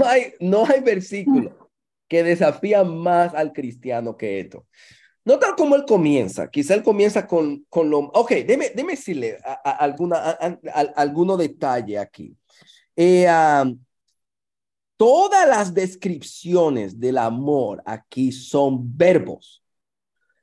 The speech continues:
que indican que el verbo indica ¿qué? ¿Qué indica el verbo?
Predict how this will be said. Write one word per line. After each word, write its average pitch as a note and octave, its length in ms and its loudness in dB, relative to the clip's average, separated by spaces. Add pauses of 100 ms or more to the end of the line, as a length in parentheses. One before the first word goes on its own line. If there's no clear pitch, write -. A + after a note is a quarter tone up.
(240)
que A3+ 160 2
indican F#3 960 0 (240)
que G3+ 720 2 (220)
el E3+ 200 0
verbo A3+ 300 2
indica G3+ 460 -6
¿qué? G#2+ 320 -6
¿Qué F3 100 -4
indica F#3+ 320 -4
el F3 60 -4
verbo? B2 400 -6